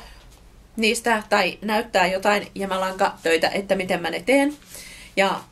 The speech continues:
näitä on pyydetty jo kauan sitten ja on vähän noloa, että mä en oo aikaisemmin saanut tätä tehtyä. Mutta semmoisten varsinaisten ohjevideoiden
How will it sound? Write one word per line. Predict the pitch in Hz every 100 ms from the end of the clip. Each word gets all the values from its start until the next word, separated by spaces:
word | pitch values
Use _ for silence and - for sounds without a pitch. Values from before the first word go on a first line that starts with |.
| - - -
näitä | - 214 214
on | - 202 196
pyydetty | 190 202 190 196
jo | 180
kauan | 185 214 185
sitten | 180 262 269 240
ja | 185
on | 196
vähän | 175 190
noloa, | 208 233 208 -
että | -
mä | 175
en | 180
oo | 156 - - - -
aikaisemmin | 208 202 - 180 175
saanut | 175 175 170
tätä | 160
tehtyä. | 143 254 269 269 254 254 - - - - -
Mutta | 214 196 - - 170 165 - - - - - - -
semmoisten | 208 202 208 226
varsinaisten | 226 233 240 220 220 -
ohjevideoiden | 254 254 220 202 208 202 190 185 185